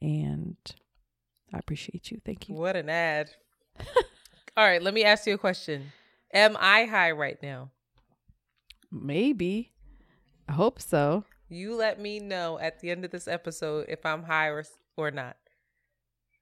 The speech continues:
Speaker 2: Okay?
Speaker 1: You're a bit giggly.
Speaker 2: I'm a bit giggly.
Speaker 1: Yeah, you're a bit giggly. That shit don't make me
Speaker 2: Right.
Speaker 1: giggly. I'm
Speaker 2: <laughs>
Speaker 1: like,
Speaker 2: Ready?
Speaker 1: "What?"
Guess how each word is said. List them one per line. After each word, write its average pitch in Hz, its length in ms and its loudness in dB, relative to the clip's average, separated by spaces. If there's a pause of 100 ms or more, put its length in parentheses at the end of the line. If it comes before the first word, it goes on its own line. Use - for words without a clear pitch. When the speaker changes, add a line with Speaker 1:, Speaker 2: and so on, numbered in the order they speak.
(300)
Speaker 2:
Okay? 185 320 0 (920)
Speaker 1:
You're 214 160 -2
a 202 40 -2
bit 220 320 0
giggly. 170 580 2 (680)
Speaker 2:
I'm 160 140 -8
a 160 100 -8
bit 143 320 -8
giggly. 131 600 -16 (400)
Speaker 1:
Yeah, 170 160 0
you're 170 220 0
a 170 40 -2
bit 196 240 -2
giggly. 165 380 -2
That 240 180 0
shit 240 120 2
don't 180 140 4
make 175 220 0
me 185 80 2
Speaker 2:
Right. 214 100 -4
Speaker 1:
giggly. 147 520 -2 (180)
I'm 226 160 -6
Speaker 2:
<laughs> - 0 -
Speaker 1:
like, - 140 12 (1160)
Speaker 2:
Ready? 190 280 2
Speaker 1:
"What?" 262 180 -8